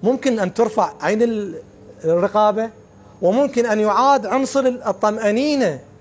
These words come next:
نحو الإمام بهذا الفعل. وفعلًا هذه السنوات الثلاث التي قضاها خارج يثرب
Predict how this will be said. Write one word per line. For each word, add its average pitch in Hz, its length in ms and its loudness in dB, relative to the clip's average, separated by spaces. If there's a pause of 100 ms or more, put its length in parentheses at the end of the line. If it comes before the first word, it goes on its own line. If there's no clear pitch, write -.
(200)
نحو 190 240 0
الإمام 151 380 -2 (280)
بهذا 175 360 0
الفعل. 139 360 -4 (540)
وفعلًا 214 500 0 (120)
هذه 233 300 -2
السنوات 202 460 -2
الثلاث 190 400 -2
التي 180 260 -6
قضاها 175 340 0
خارج 196 340 -2
يثرب 220 460 -2